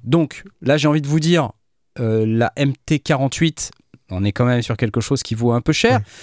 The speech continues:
Speaker 1: J'ose espérer que le prix qu'ils ont mis sur ce produit correspond à un certain niveau de qualité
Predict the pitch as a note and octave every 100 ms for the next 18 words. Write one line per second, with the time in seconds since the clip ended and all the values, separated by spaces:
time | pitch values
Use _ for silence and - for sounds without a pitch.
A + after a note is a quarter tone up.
0 | - - - A2+ D#3+ D3 D3+ - D#3 G#3+
1 | C4+ G3 A#3+ - _ A#2 B2+ - A3 B3
2 | A3 _ _ - A#2+ C3 C#3+ D#3+ B2 -
3 | A#2 - D#3 A#3 E4 _ _ _ - _
4 | _ D3+ C3+ C#3+ - B3 A3 D3 - C#3+
5 | G3+ F#3+ D3+ F3+ - F3+ G#3 A#3+ G3+